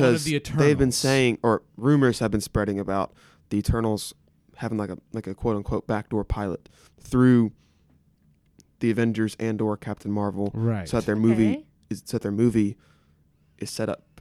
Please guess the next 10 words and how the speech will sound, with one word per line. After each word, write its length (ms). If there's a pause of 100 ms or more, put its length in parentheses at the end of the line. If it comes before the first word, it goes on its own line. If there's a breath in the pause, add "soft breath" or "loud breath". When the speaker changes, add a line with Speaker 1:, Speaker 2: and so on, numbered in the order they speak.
(160)
Speaker 2:
better. 400
Speaker 1:
The 120
Eternals 500
being 720
Infinity, 840 (220)
Speaker 2:
Yeah, 220
something 300
like 60
that. 220
Speaker 1:
Death. 340